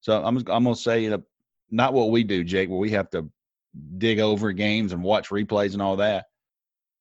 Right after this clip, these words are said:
It was simple, but I thought about it, you know, the more he said it, and what he said last night, he said, "Man, he makes everything look so easy." And I thought that was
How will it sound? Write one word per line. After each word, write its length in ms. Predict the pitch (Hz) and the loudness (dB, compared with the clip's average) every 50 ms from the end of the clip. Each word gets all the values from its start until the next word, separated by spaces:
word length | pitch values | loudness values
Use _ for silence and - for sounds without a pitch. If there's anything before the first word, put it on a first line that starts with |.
| _ _ _ _ _ _ _ _ _ - | _ _ _ _ _ _ _ _ _ -4
It 80 | 117 | -4
was 180 | 113 110 107 - | -4 -4 -6 -8
simple, 400 | - - 135 151 143 - 165 156 | -2 -2 0 0 0 -2 -2 0
but 240 | 131 117 110 92 95 | 2 2 2 2 2
I 60 | 104 | -2
thought 280 | - - 127 123 160 160 | 0 2 0 2 2 2
about 260 | 120 110 104 101 92 | 2 2 2 2 0
it, 80 | 82 | -2
you 60 | 107 110 | -6 -8
know, 100 | 104 101 | -8 -6
the 60 | 98 | -6
more 200 | 110 120 117 110 | -6 -4 -4 -6
he 80 | 98 | -6
said 260 | - - - 139 - - | -8 -10 -12 -12 -10 -12
it, 120 | - - - | -14 -14 -14
and 200 | 101 98 107 - | -16 -16 -16 -14
what 140 | - 107 104 | -12 -12 -12
he 60 | 95 | -12
said 220 | - - 113 107 104 | -10 -8 -8 -6 -6
last 300 | 107 104 98 - - 120 | -6 -6 -8 -8 -12 -14
night, 220 | 117 131 - - | -12 -12 -14 -12
he 100 | 104 107 | -12 -12
said, 280 | 104 - - 95 85 85 | -14 -12 -12 -12 -12 -10
"Man, 340 | 90 98 107 113 113 110 101 _ _ _ _ _ _ _ _ _ _ _ _ _ _ _ _ _ _ _ | -12 -12 -10 -12 -12 -14 -16 _ _ _ _ _ _ _ _ _ _ _ _ _ _ _ _ _ _ _
he 100 | - 104 | -12 -10
makes 360 | 98 104 127 160 165 - - | -6 -6 -6 -8 -8 -12 -14
everything 400 | 156 139 123 - - 123 113 98 | -12 -10 -12 -10 -10 -10 -10 -10
look 280 | 90 95 113 - - - | -8 -10 -10 -12 -12 -18
so 320 | - - 104 101 92 80 85 _ | -14 -10 -8 -8 -8 -10 -12 _
easy." 440 | 98 98 98 87 71 - - - _ _ _ _ _ _ _ _ _ _ _ _ _ _ _ _ - | -14 -14 -12 -14 -14 -20 -20 -20 _ _ _ _ _ _ _ _ _ _ _ _ _ _ _ _ -12
And 160 | 98 95 101 | -10 -6 -6
I 80 | 123 131 | -6 -8
thought 400 | - _ - 110 101 - - 95 | -8 _ -4 -4 -4 -4 -4 -6
that 220 | 95 104 123 - | -6 -6 -6 -6
was 600 | 104 104 98 98 95 92 87 87 - - - - | -6 -6 -6 -4 -4 -4 -6 -8 -10 -16 -20 -20